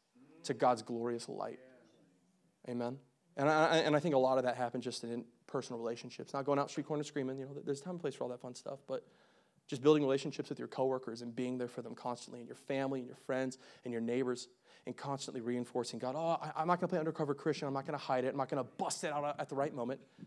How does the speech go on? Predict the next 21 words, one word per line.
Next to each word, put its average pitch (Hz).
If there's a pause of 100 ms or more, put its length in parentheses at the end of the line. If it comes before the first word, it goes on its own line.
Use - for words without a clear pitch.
(160)
I'm 165
going 165
to 151
unashamedly 156
be 131
a 147
Christian, 135 (240)
but 143
I'm 151
also 151
gonna 151
be 139
a -
human 127
being, 123
and 120
I'm 120
gonna 123
talk 120
to -
them." 107